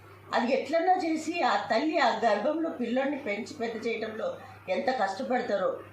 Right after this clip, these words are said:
నిజంగా మ్యానుఫ్యాక్చరింగ్ ఇండస్ట్రీ స్టార్ట్ చేయడం కూడా అలాంటిదే. అంటే మనం ఛాలెంజ్ ఒకసారి అనుకుంటే దాన్ని వెనకడుగేయకుండా మన లైఫ్ ఛాలెంజ్ తీసుకొని ముందుకు నడపడమే చాలా గ్రేట్.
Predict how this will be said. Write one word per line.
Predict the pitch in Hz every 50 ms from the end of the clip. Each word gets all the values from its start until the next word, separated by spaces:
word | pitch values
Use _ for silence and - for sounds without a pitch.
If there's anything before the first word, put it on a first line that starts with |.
| -
నిజంగా | 185 180 170 226 240 269 269 262
మ్యానుఫ్యాక్చరింగ్ | 254 220 170 165 175 175 - 240 233 - - 202 196
ఇండస్ట్రీ | 190 185 180 180 185 - 202 185
స్టార్ట్ | 185 - - 180 180 180 - 196
చేయడం | 190 190 196 190 -
కూడా | - - 170 170 - - - - - - -
అలాంటిదే. | - 180 180 190 196 202 - - 208 - 170 170 - - - - - - - 208
అంటే | 233 247 285 339
మనం | 302 294 285 285 262 269
ఛాలెంజ్ | 285 262 208 185 196 240 285 320 302 339
ఒకసారి | 311 - - - - 240 226 233 285 262
అనుకుంటే | 240 226 - - 269 254 240 - 427 - - - - - - - -
దాన్ని | 240 240 - -
వెనకడుగేయకుండా | 196 202 226 285 - 359 330 339 311 311 294 285 277 285 302 277 285 262 294 262 214 - - - - - - - 220
మన | 254 269
లైఫ్ | 233 214 208 208 254 - - - -
ఛాలెంజ్ | 240 233 254 311 311 311 311 214
తీసుకొని | 240 269 247 - - 269 262
ముందుకు | 254 226 226 220 208 -
నడపడమే | 208 190 185 - - 185 202 196 - - - - - - - - - - 208
చాలా | 208 208 202
గ్రేట్. | 196 185 180 175 170 -